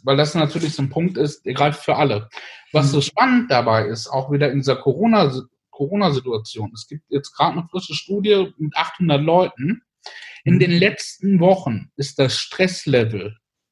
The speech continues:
Speaker 1: um vierzig Prozent in der Bevölkerung gestiegen.
Speaker 2: Wow.
Speaker 1: Nicht, weil irgendwelche Dinge tatsächlich pass-, passiert sind,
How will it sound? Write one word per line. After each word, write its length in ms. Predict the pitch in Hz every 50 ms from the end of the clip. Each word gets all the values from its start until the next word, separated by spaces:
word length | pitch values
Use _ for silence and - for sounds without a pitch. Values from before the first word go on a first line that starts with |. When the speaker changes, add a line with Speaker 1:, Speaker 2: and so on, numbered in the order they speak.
| _ _ _ _ -
Speaker 1:
um 160 | 127 131 135
vierzig 680 | - - - - 202 185 170 - - - 190 190 -
Prozent 480 | _ - 175 165 - - 170 165 170 165
in 120 | - 143
der 80 | 139 131
Bevölkerung 640 | 135 135 135 - 139 131 131 - - 127 117 113
gestiegen. 520 | 117 117 110 - - 107 95 101 95 107 _ _ _ _ _ _ _ _ _ -
Speaker 2:
Wow. 520 | 135 101 107 113 117 113 104 - - _ _ _ _ _ _ _ _ _ _ - _ -
Speaker 1:
Nicht, 300 | 196 233 226 - - 175
weil 160 | 170 156 -
irgendwelche 480 | 180 185 185 185 165 156 165 - 139
Dinge 300 | 131 127 175 208 208 190
tatsächlich 680 | - - 151 139 139 - 156 151 151 - 147 135 - -
pass-, 320 | 110 110 - - - -
passiert 460 | - 135 120 - 226 254 294 - -
sind, 420 | - 147 131 113 143 208 - -